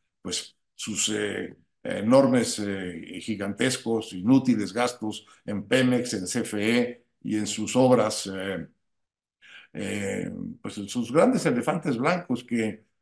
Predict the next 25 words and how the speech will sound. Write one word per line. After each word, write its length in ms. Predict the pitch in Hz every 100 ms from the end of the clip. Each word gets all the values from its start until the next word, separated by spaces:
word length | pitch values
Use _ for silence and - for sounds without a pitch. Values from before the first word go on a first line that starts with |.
| _
pues, 160 | - 117
ya 100 | 175
no 140 | 208
tienen 440 | 208 190 196 170 117
vuelta, 420 | 139 196 - 147
Joaquín, 420 | 127 120 143 143
ya 100 | 143
están 260 | 147 170 156
ahí 480 | 123 131 156 - _ _ _ -
y 160 | 120
no 140 | 117 139
hay 160 | 143
cómo 680 | 135 131 131 135 127 - - _
volverlos 840 | - 113 110 117 127 120 113 -
atrás, 580 | 92 - 92 - - - -
¿de 80 | 107
acuerdo? 480 | - 135 - - _ _ - _ _
Pero 280 | 117 113 113
repetirlos 1040 | 110 - - - 113 98 110 151 - - _ _ _
ya 380 | - 110 113 -
me 140 | 110 101
parece 600 | 95 101 101 98 90 _
un 200 | 107 104
poco 480 | - - - 98 -
demasiado. 540 | 95 92 - - -